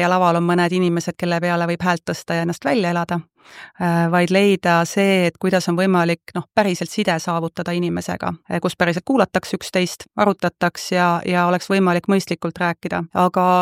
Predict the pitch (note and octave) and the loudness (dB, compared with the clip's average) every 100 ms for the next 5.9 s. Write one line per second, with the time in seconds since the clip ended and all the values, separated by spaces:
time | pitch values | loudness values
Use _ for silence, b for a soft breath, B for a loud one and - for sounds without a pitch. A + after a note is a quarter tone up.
0 | F3+ F#3 G3 A3+ - A3 A#3+ G3 F3 F#3 | 2 2 0 -2 0 -2 -2 -2 -2 0
1 | G#3 - F3+ F#3 A3 G3 F3+ G#3 F#3+ E3+ | -2 -2 -2 0 2 2 2 0 0 -2
2 | A3+ A3 E3+ E3+ E3+ - F3+ F3 - G#3 | -2 0 2 0 -2 -2 0 0 0 0
3 | G#3 F#3 F3 E3+ - - F3+ F3 - _ | 2 2 2 -2 -4 0 2 0 -4 _
4 | _ F3+ F3 F3 E3+ E3 - _ _ _ | _ 0 2 2 2 -2 -6 _ _ _
5 | _ _ G3 F#3 F3+ G3 G3 F3 - | _ _ -2 2 2 2 0 -2 -6